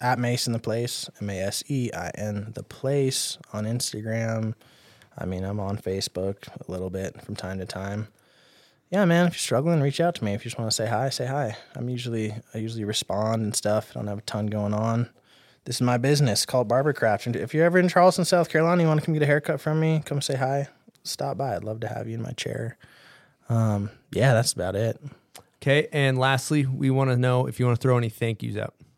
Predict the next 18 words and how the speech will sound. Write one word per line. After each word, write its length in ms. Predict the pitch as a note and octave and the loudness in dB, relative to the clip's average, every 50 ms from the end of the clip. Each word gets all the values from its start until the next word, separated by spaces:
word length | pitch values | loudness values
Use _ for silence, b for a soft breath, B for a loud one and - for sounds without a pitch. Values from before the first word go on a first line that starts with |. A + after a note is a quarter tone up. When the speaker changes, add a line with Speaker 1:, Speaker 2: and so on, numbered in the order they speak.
| _ _ b b b b b b b b b b b b b b b b b b b b b b b _ _ _ | _ _ b b b b b b b b b b b b b b b b b b b b b b b _ _ _
Speaker 1:
Yeah, 220 | - G2 A2+ B2 G#2 | 2 4 4 4 4
thank 260 | - A2 G#2+ G#2 - | 4 2 0 0 0
you 60 | A#2+ | 0
to 60 | A#2 | 0
you 200 | G2+ F#2+ G2 A2+ | 2 2 2 2
guys, 400 | A#2+ C3+ C3 C3+ C3+ C#3 C3+ C3+ | 4 6 6 8 8 8 6 6
man. 440 | - C3 C3+ C#3 C#3+ C#3+ C#3+ C#3+ C3+ - | 4 4 6 8 8 8 6 6 4 0
Thank 260 | - G2+ G#2+ - - - | -4 -6 -6 -4 -4 -6
you 80 | A#2+ | -4
to, 600 | G#2+ - - - A2+ A2 A2 G#2+ G#2 G2+ G2 F#2+ G2 G2+ G2+ - | -4 -4 -4 -2 -2 0 0 0 0 0 -2 -4 -6 -8 -10 -8
um, 580 | G#2+ G#2+ G#2+ G#2+ G#2 G2+ G2 F#2 F#2 F#2 E2+ D2+ - - - | -6 -6 -4 -4 -4 -4 -6 -6 -8 -8 -10 -12 -12 -12 -8
you 80 | A2 | -6
know, 140 | A2+ A2+ G#2 | -6 -6 -6
family, 760 | - - - - E2+ G2 B2+ C#3 C3 C3+ C3+ C#3 C#3 C#3 C#3+ C#3 C#3 - D3 B2+ A#2+ A#2 B2+ b b b b b b _ _ | -8 -8 -8 -6 -4 -2 0 0 2 2 2 2 2 0 0 -2 -4 -8 -12 -12 -12 -12 -14 b b b b b b _ _
friends, 800 | - - - G#2+ A2+ C3 C3 C3 C3+ C3+ - - - - b b b b b _ - - | -14 -8 -4 -2 0 0 0 0 0 -2 -4 -8 -14 -16 b b b b b _ -12 -8
my 100 | A2 A2 | -8 -4
girlfriend, 460 | G#2+ A2 A2+ A#2 - - B2+ B2+ A#2+ | -2 -2 -2 -2 -4 -4 -6 -4 -4
Summer. 440 | - A#2 G#2+ A#2+ C3 C3+ C#3 C#3 - | -4 -2 -2 -2 -2 -2 -4 -4 -6